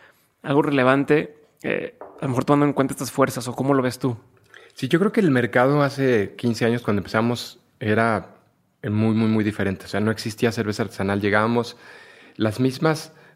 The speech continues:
Speaker 2: desventajas que teníamos también se convertían en ciertas fortalezas, ¿no? El, el
Speaker 1: Ujú.
Speaker 2: hecho de que no existía nadie más, era una historia que contábamos y, y todo el mundo, "¿Cómo? A ver, otra cerveza que no es esta, pero,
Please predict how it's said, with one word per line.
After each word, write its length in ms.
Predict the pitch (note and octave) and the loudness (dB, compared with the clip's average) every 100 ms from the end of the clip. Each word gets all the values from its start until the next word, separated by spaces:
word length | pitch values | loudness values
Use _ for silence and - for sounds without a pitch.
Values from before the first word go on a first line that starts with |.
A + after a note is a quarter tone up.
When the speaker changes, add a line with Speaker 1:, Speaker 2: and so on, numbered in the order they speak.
| - | -2
Speaker 2:
desventajas 680 | A2+ G#2 A2 F#2+ A2+ C#3+ | -2 2 0 2 0 0
que 80 | - | -6
teníamos 420 | - G#2 G#2+ A#2 | -2 0 0 0
también 300 | A2+ A2 G#2+ | -2 0 0
se 100 | G#2+ | -4
convertían 680 | A#2+ G#2 F#2+ - G2+ - A2 | -4 -4 -4 -2 -2 0 0
en 80 | A2+ | 0
ciertas 340 | G#2+ A#2 - - | -2 -4 -6 -6
fortalezas, 560 | A2 - G#2 G#2 G#2 | -6 -2 0 0 -2
¿no? 240 | F#2+ A2+ E3+ | -2 -4 -4
El, 200 | - G#2+ | -2 -2
el 60 | B2+ | 2
Speaker 1:
Ujú. 60 | A2+ | 0
Speaker 2:
hecho 140 | A#2 C3+ | 0 -2
de 20 | |
que 80 | A#2 | -2
no 60 | |
existía 320 | A#2 A#2 B2+ | -4 -2 -2
nadie 220 | A#2+ A#2 A#2 | 0 0 0
más, 340 | A2+ C3+ - _ - - _ - | -2 -4 -12 _ -20 -20 _ -6
era 140 | G#2 B2+ | -2 0
una 140 | C#3+ | 0
historia 400 | A2+ - A2+ A#2+ | -2 2 2 2
que 100 | A#2 | 0
contábamos 520 | G2 F#2+ G#2+ A#2 A2+ | -4 0 0 0 -4
y, 60 | - _ | -14 _
y 80 | G#2+ | -8
todo 120 | - | -4
el 40 | A#2 | -2
mundo, 140 | A#2 - | -4 -4
"¿Cómo? 360 | B2+ D#3+ A#2+ | -4 -2 -4
A 60 | G2 | -4
ver, 200 | A#2 A2 - - _ - | -6 -8 -16 -20 _ -6
otra 280 | B2 C#3+ | -4 -2
cerveza 440 | D3+ C#3 B2 C3+ C3+ | -2 0 0 -2 -2
que 100 | B2 | -2
no 80 | B2+ | -2
es 100 | B2 | -2
esta, 320 | B2 - - | -6 -6 -4
pero, 160 | A#2 | -4